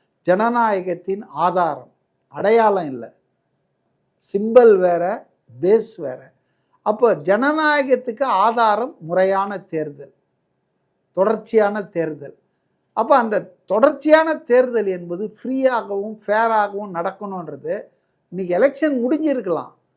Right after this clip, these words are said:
ஆனா இந்த விவாதம் முடியாது. இதை பற்றிய கருத்து பரிமாற்றம் தொடர்ந்து நடக்கணும்.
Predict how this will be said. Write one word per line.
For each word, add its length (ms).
ஆனா 240
இந்த 180
விவாதம் 1000
முடியாது. 540
இதை 200
பற்றிய 560
கருத்து 400
பரிமாற்றம் 680
தொடர்ந்து 420
நடக்கணும். 560